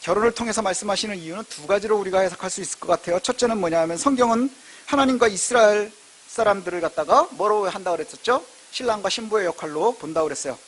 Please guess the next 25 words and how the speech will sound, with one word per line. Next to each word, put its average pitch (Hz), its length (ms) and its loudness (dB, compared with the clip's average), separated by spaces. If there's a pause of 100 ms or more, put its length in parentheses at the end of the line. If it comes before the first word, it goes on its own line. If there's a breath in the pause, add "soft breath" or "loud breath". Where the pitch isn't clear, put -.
(300 loud breath)
예, 190 140 4
그래서 208 360 0
우상 233 340 -2
숭배하는 208 760 0 (300 loud breath)
이스라엘을 208 580 4
바람난 202 520 0
여인으로 180 300 -4
표현하는 180 440 -2
장면, 147 500 -6
이것을 220 340 -4
이야기하고 165 420 -2
두 190 120 -12
번째는 180 280 -6
실제 247 380 -2
가정이다, 165 580 0 (380 loud breath)
이렇게 214 360 -4
얘기를 175 240 -2
했었죠. 175 420 -4 (340 loud breath)
이 277 160 0
둘에 226 340 2
다 175 400 4
의미를 208 400 -4
부여할 180 460 -4
수 175 280 -10
있어요. 139 320 -6